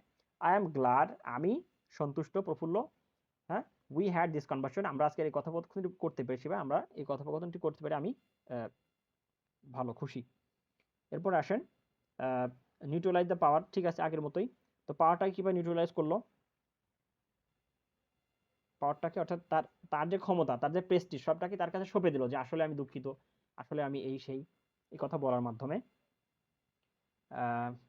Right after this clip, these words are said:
দেখেন, পিটার, ওকে, এই দেখেন পিটার। এই পিটার কি বলল? যখন এদের মধ্যে অনেক কথোপকথন হলো যে সে বলল কি, "আমি তোমার কাছে ক্ষমা চাচ্ছি যদি আমি তোমাকে ভুল করে কষ্ট দিয়ে থাকি।"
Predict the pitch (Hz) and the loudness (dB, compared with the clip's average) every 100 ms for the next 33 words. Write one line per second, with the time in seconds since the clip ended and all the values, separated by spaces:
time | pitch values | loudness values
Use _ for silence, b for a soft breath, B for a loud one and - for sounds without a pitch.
0 | - 143 165 185 247 _ _ _ _ _ | -12 -2 -2 -2 -6 _ _ _ _ _
1 | - 240 190 139 101 165 240 349 _ 151 | 2 2 6 4 4 4 4 4 _ 0
2 | 143 127 127 170 143 101 _ _ _ _ | 0 -2 -2 0 0 -6 _ _ _ _
3 | _ _ _ _ 185 202 220 214 202 185 | _ _ _ _ 4 4 4 4 6 6
4 | 160 143 156 269 - _ _ _ _ _ | 6 6 6 4 -2 _ _ _ _ _
5 | _ 151 190 170 196 202 190 220 202 202 | _ 0 4 6 6 6 6 6 4 4
6 | 202 190 190 185 185 175 202 180 180 180 | 2 4 6 6 6 4 4 6 4 4
7 | 269 349 135 151 165 160 170 170 160 147 | 0 0 -4 -2 0 2 0 2 4 4
8 | 143 - 208 - _ 139 147 160 160 156 | 2 0 -2 -4 _ 0 2 4 2 2
9 | 233 147 143 151 160 156 160 151 139 135 | 0 0 -2 2 2 4 2 2 0 0
10 | 143 | -4